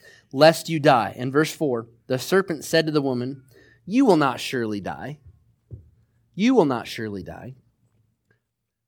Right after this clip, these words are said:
They knew exactly where this tree was, right? It's in the midst of the garden.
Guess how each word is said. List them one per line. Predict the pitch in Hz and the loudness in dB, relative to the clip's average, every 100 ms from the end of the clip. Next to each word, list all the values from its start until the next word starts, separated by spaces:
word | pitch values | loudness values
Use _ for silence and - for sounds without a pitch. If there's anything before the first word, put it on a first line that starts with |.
| _ _ _ _ _ _ _ _ - | _ _ _ _ _ _ _ _ -2
They | 190 | 2
knew | 202 | 2
exactly | 127 131 170 196 214 | 2 2 2 4 2
where | 196 180 | 4 4
this | 151 - | 2 -2
tree | 165 147 | -2 0
was, | 120 90 - - _ _ _ _ _ _ | 0 -4 -12 -20 _ _ _ _ _ _
right? | 135 170 196 | 6 6 6
It's | 151 165 | 0 2
in | 170 | 2
the | 156 | 4
midst | 180 175 | 2 0
of | 165 | -2
the | 143 | 0
garden. | 127 90 90 | -2 -4 -10